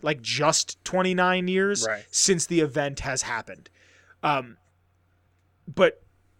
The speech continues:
Speaker 1: you know, Max was a cop before the war happened, before the event happened. So he had it. He's, he's, like, getting close to fifty if he's not already there. You know what I mean?
Speaker 2: Yeah.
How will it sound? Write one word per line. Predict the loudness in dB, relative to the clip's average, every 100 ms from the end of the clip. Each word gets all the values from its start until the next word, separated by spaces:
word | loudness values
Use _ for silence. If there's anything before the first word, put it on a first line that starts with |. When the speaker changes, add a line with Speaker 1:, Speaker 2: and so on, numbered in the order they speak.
| _ _ _ -4
Speaker 1:
you |
know, | -2
Max | 0 0 0
was | -2
a | -4
cop | -2 2 2 0
before | -10 -8 -4 -4
the | -4
war | -2 2 2 2
happened, | -4 -12 -14 -14 -16
before | -10 -2 0 0
the | -4
event | 2 2 2
happened. | -4 -8 -10 -14 -16 -16 -2
So | 2 4 4 0 -6 _ _ _ _ _ _
he | -14 0 2 4
had | 6 6 6
it. | 2
He's, | 0 0 2
he's, | 2 4
like, | 4 2 _
getting | 2 2 2
close | 0 2 0
to | -2
fifty | 4 4 4 -4 -4 _ _ _ _ _
if | -2 0
he's | 4
not | 6 6
already | 6 4 0
there. | 2 4 4 2 -4 _ _ _
You | 2
know | 4
what | 4
I |
mean? | 4 2 0
Speaker 2:
Yeah. | 0 -2